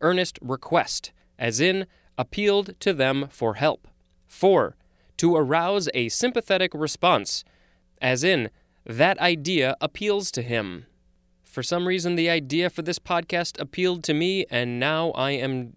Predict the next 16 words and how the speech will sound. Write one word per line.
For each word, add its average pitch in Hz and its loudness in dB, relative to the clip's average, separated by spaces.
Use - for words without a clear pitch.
doing 143 -2
it, 151 -2
and 113 -4
it's 123 -4
ridiculous. 135 -2
Appealability 160 -2
is 117 -2
a 110 0
noun. 175 -2
Appealable 190 2
is 135 2
an 147 2
adjective. 139 -2
Are 123 2
bananas 120 0
appealable? 190 -2